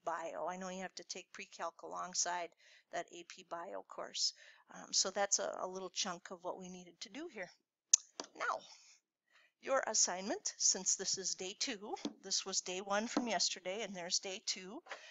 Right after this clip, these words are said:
and you probably should write down, this is section P one, day two. Gonna do pages ten and eleven,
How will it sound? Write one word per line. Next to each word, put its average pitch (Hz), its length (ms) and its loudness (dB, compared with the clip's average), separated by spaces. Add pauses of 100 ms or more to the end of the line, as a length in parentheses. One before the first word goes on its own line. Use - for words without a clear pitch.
(200)
and 185 200 0
you 185 80 -8
probably 190 520 0
should 202 260 0
write 180 240 0
down, 180 340 4
this 185 240 6
is 170 80 6
section 202 600 6 (1160)
P 247 200 0
one, 220 280 8 (2250)
day 202 240 0
two. 247 280 0 (2250)
Gonna 190 200 -4
do 208 160 -6
pages 208 840 4
ten 214 280 8
and 262 100 4
eleven, 247 360 8